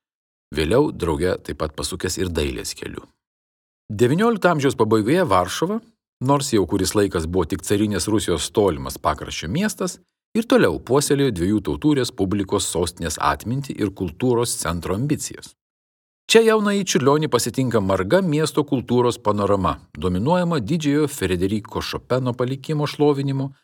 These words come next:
ir persmelkta tautinio atgimimo siekių. Jaunasis kompozitorius visa galva pasineria į kompozicijos studijas ir į miestietiškos kultūros sūkurį. Jo studijos laikų kompozicijos,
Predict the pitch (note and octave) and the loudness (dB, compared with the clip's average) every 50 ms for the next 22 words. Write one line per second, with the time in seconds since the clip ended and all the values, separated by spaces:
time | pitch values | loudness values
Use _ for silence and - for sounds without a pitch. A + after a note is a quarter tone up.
0 | _ _ _ - G2 F2 - - - A#2 A#2+ A#2 - B2 A#2 A2 G#2 - G#2+ F#2+ | _ _ _ -4 -4 -2 -2 0 2 2 2 0 0 -2 -2 0 0 0 0 0
1 | - - F2+ G2 G2+ F#2+ F2 E2+ E2+ D#2 D2 D2 C#2 C#2+ D2 C#2+ C2+ - - C2+ | 2 0 0 0 0 -2 -4 -4 -4 -6 -6 -6 -6 -6 -6 -6 -6 -8 -8 -10
2 | B1 - - - - _ _ _ _ _ _ _ _ _ _ _ _ _ _ _ | -10 -12 -14 -18 -20 _ _ _ _ _ _ _ _ _ _ _ _ _ _ _
3 | _ _ - F#2+ F#2 F2+ F2+ E2+ - F2+ F2 - F#2+ F2+ F2 G2 G2+ B2+ F#3 F#3 | _ _ 0 2 2 4 2 0 -2 -2 -4 -2 -2 0 0 2 4 4 4 4
4 | - F3 F3 F3+ - - - - _ _ _ - - A#2+ - D#3 D3 A2+ F#2+ G#2 | 4 4 4 2 0 -2 -8 -12 _ _ _ 0 2 4 4 4 2 4 4 4
5 | F#2+ E2 D#2 D2+ D2 - - - - B2 B2+ B2+ B2 A#2+ A2+ - G#2 - A2 G2 | 4 2 0 -2 -4 -4 -4 -2 0 0 0 2 2 2 0 0 0 0 0 0
6 | F2+ F2+ G2 F#2 A2+ F#2 - E2+ D#2 - - F#3 G3 F#3+ F#3 F3+ F3 F3 - - | 0 0 0 0 0 0 -2 -4 -4 0 0 2 2 4 2 2 0 -2 -6 -14
7 | _ _ _ _ _ - C#3 C3 C3 B2 A2 G2 F2 - - - D#3+ F3 E3+ - | _ _ _ _ _ 0 2 2 2 2 0 0 -2 -2 0 2 2 2 2 0
8 | C#3+ - - D3 C#3 - - - G2 - - A#2 A#2 A2 G#2+ G2+ - - - G#2+ | -4 -2 0 -2 -2 -2 -2 -4 -4 -2 0 2 2 2 2 0 -2 -4 -2 -2
9 | F#2 F#2+ - - - - G2+ - - _ _ _ _ _ _ _ _ - B2+ A#2+ | -2 -2 -4 -10 -12 -12 -14 -16 -18 _ _ _ _ _ _ _ _ -8 -2 4
10 | C3 D3+ D3+ C#3+ D3 - - G#3+ G3+ F#3 F#3+ F#3 F#3 F3 D3+ - - G2+ G2+ G2 | 4 4 4 4 0 -2 -2 -2 -2 0 0 0 2 0 0 -2 -2 -2 -2 -2
11 | - A#2+ - - C3 C3 C#3 E3+ E3 F#3 A#3+ A3+ - A#2+ F#2 D2 - | -2 -2 -2 -2 -2 0 0 0 0 0 0 -2 -2 -4 -4 -4 -6